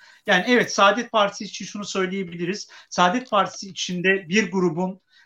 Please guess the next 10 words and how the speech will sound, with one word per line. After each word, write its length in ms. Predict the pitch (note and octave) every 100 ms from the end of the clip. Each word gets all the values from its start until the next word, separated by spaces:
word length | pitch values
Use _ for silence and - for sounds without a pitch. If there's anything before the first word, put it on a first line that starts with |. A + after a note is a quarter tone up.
| _
ak 200 | F#3+ -
Parti'nin 380 | G3 F#3 G3 F#3+
yaptığı 380 | F3 D#3+ F#3+ F3+
tekliflere 540 | E3+ - - F3+ E3+
sıcak 440 | - D3 E3 D#3+
baktığı, 480 | E3+ D3+ - D#3+ D#3
işte 300 | D3+ - D3
bu 80 | C#3+
kadro 360 | - D#3 D3+ D3+
meselesi, 840 | D3 - D3 C#3 - D#3+ D#3 D#3